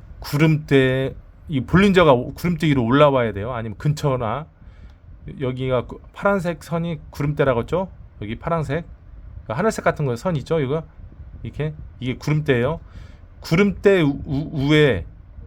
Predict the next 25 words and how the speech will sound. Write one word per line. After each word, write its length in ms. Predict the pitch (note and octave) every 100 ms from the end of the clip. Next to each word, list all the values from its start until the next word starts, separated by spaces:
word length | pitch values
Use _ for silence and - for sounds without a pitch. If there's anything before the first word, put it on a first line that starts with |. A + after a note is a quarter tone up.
| - -
볼린저 400 | C#3+ D#3 D3 C3+
밴드 180 | B2
하단에 520 | C#3+ - F#3+ F#3 F3 -
터치했을 920 | A3+ - - F3+ F3 F3 G3 G3+ D#3+
때, 240 | G3 A3 - - - -
근처 300 | D#3+ D3+ F3
왔을 240 | C#3 -
때 300 | E3+ F#3 D#3+ - -
분할 260 | D3+ D3
매수. 360 | B2 G2 F2+ F2 - - - -
그러면 320 | B2 C3+ D3+
지금 160 | D3+ C3
여기도 380 | B2+ B2+ A#2 - - - - -
지금 200 | A#2+ G#2+
구름대 420 | - C3+ C3+ C#3
위에 280 | B2+ A2+ A#2
올라오고 640 | A2 A2+ B2 A#2 A2 D#3
볼린저 280 | C#3+ C3+ B2
밴드 120 | A2+
하단 360 | F3+ F#3 E3+ D3+ - -
터치했죠? 600 | F3+ - F#3+ - A3+ A#3 - - -
그 140 | -
다음에 280 | C#3 C3+ B2+
주가는 500 | - - C#3+ F#3 G3+
위로, 380 | C#3 B2 B2+